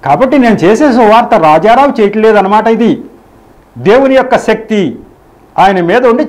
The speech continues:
చేస్తున్నాడు. అంటే సువార్త ప్రకటిస్తున్నది రాజారావు కాదు, దేవుని యొక్క శక్తి, దేవుడు చేస్తున్నాడు. ఎందుకు, ఎవరికి లాభం? ఈ రాజారావు అన్న వ్యక్తి సువార్త ప్రకటించడం వల్ల ఎవరికి రావు? క్రైస్తవులు ఏమైనా లాభమా?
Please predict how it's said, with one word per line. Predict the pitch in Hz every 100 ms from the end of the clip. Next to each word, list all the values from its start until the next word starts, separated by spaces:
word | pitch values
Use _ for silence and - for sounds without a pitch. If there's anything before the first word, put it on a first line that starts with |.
| 190
చేస్తున్నాడు. | 175 - 135 135
అంటే | 156 175 285
సువార్త | - 196 277 277
ప్రకటిస్తున్నది | 226 196 190 190 175 202
రాజారావు | 226 165 165 165 165
కాదు, | 165 135 127 143 156 117 - - _ _ _ _ - - _ _ _ _ _ _ - 123
దేవుని | 214 254 240
యొక్క | 220 208
శక్తి, | - 175 170 - 165 147 117 - -
దేవుడు | 127 247 277 311 -
చేస్తున్నాడు. | 185 151 151 139 123
ఎందుకు, | 151 294 285 262 - 131 - - - - _ - _ _ -
ఎవరికి | 196 254 277 240
లాభం? | 220 220 180 - - - _ _
ఈ | 175 190 170
రాజారావు | 156 175 196 196 185
అన్న | 180
వ్యక్తి | 170 151 - 185 131 208 - - - - -
సువార్త | - 185 247 240 220
ప్రకటించడం | 196 180 180 160 - 156
వల్ల | 196
ఎవరికి | 240 165 175 -
రావు? | 147 127 127 - -
క్రైస్తవులు | 196 240 247 247
ఏమైనా | 214 202 175 170
లాభమా? | 151 151 156 165 175